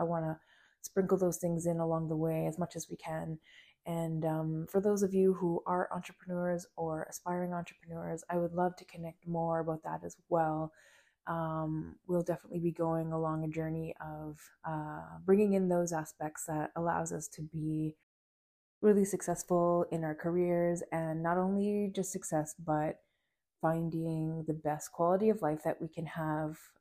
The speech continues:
um, through that experience as well, because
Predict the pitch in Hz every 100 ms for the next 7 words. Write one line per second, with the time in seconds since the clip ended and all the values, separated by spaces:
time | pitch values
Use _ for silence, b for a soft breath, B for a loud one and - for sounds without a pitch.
0 | - 165 156 151 151 156 156 - - 160
1 | 151 151 151 - 151 147 - 156 - 151
2 | 151 160 156 147 151 151